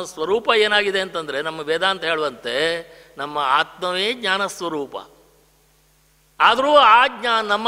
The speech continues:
ಆತ್ಮನ ಜ್ಞಾನ ಸ್ವರೂಪದ ಅನುಭವ ನಮಗೆ ಬರ್ತಾ ಇಲ್ಲ. ಯಾಕೆ ಬರ್ತಾ ಇಲ್ಲ ಅಂದ್ರೆ ಅಜ್ಞಾನ ಕಾರಣ. ಅಜ್ಞಾನ ಅದನ್ನ ಏನು ಇದ್ರಾಗಿ,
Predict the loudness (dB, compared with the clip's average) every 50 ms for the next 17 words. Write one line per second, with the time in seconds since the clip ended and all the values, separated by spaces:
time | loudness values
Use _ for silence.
0 | 4 4 4 4 2 0 -4 -4 -2 0 0 0 0 0 -2 -6 -10 -16 -20 -20
1 | -20 _ _ -18 -4 0 2 4 4 4 4 2 0 0 -2 0 0 2 0 0
2 | 0 -2 -2 -2 -2 -2 -2 -2 -2 0 2 2 2 2 2 -2 -2 -2 -2 -4
3 | -4 -4 -6 -6 -6 -6 -8 -10 -14 -16 -18 -20 _ _ _ _ _ _ _ _
4 | _ _ 0 2 2 2 0 2 0 0 0 2 0 -2 -2 0 0 0 0 0
5 | -2 -6 -10 -8 -6 -6 -6 -6 -8 -6 -4 -2 -2 -2 -2 -4 -6 -6 -4 -2
6 | -2 -2 -2 -4 -8 -12 -16 -20 -20 -20 -20 _ _ _ _ _ _ _ _ _
7 | _ _ 0 0 0 0 -2 -4 -4 -2 -2 -2 -2 -2 -4 -4 -4 -4 -6 -4
8 | -4 -4 -4 -4 -6 -12 -20 -20 -20 _ _ _ _ _ _ _ _ _ _ _
9 | _ -8 -4 -2 -2 -2 -4 -6 -12 -14 -18 -20 -20 -20 -20 -20 -20 _ _ -8
10 | 0 2 2 4 2 2 -2